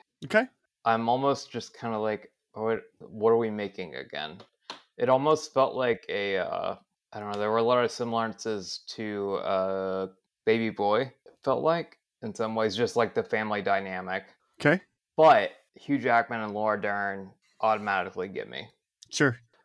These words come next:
Speaker 2: And I'm really curious about this kid that's gonna be the other main, uh, what's his name here?
Speaker 1: Uh, Zen McGrath.
Speaker 2: Zen McGrath, yeah.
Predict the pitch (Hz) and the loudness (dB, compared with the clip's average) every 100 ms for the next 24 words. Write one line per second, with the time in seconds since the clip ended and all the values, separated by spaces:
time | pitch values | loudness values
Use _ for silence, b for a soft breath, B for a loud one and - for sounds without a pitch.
0 | - 147 131 127 131 165 151 151 147 139 | 0 4 4 2 2 2 2 2 4 4
1 | 107 104 113 110 - - 101 - - - | 0 0 2 2 -2 -8 -8 -8 -16 -4
2 | 107 95 90 - _ 95 - 78 - - | -2 -2 -4 -8 _ -8 -2 -2 -4 -10
3 | - _ _ - 98 98 98 95 95 78 | -20 _ _ -4 -2 0 0 0 2 4
4 | 82 76 82 73 80 82 76 - 110 101 | 4 4 0 -2 -10 -10 -12 -6 0 2
5 | 101 98 104 - 107 95 95 95 98 92 | 2 0 -4 -10 -14 -12 -12 -14 -10 0
6 | 127 123 117 120 127 127 127 120 117 135 | 2 4 2 4 4 6 4 4 4 2
7 | 117 113 127 131 104 113 95 - - 98 | 0 0 2 2 0 0 0 -4 -6 -4
8 | 92 85 | -4 -6